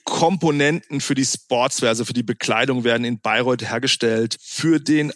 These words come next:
amerikanischen Markt stricken wir auch einige Produkte vor Ort. Also wenn ich sag Produktionsstandort in Amerika und in Deutschland, dann ist das nicht nur einer in jeweils Amerika und Deutschland, sondern auch unser eigener eben. Also in Amerika sch-,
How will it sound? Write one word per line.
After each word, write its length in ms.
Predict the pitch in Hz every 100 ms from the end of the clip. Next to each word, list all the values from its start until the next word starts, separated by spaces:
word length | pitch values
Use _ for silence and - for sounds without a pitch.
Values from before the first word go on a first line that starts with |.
| _
amerikanischen 960 | - 139 143 143 - - 143 233 220 196
Markt 240 | 180 190
stricken 320 | - 175 - 135
wir 120 | -
auch 180 | 180 -
einige 340 | 190 196 180
Produkte 400 | - 180 190 190
vor 260 | 151 165 151
Ort. 300 | 160 196 -
Also 180 | 135
wenn 120 | 143 151
ich 100 | 147
sag 180 | 156
Produktionsstandort 840 | - 143 127 180 185 - 165 151 147
in 120 | 143
Amerika 400 | 139 151 180 160
und 80 | 135
in 80 |
Deutschland, 380 | 123 135 143 156
dann 100 | 127
ist 160 | 135 -
das 120 | 139
nicht 200 | 156 156
nur 160 | 135 110
einer 340 | 143 135 -
in 160 | 165 185
jeweils 480 | 160 180 170 160
Amerika 560 | 135 156 170 170 160 165
und 320 | 156 156 147
Deutschland, 380 | 147 147 - 139
sondern 240 | 131 127
auch 160 | 123 120
unser 300 | 139 123 95
eigener 420 | 110 147 147 110
eben. 320 | 90 104 180 175
Also 180 | 131 156
in 40 |
Amerika 380 | 147 170 185 170
sch-, 180 | -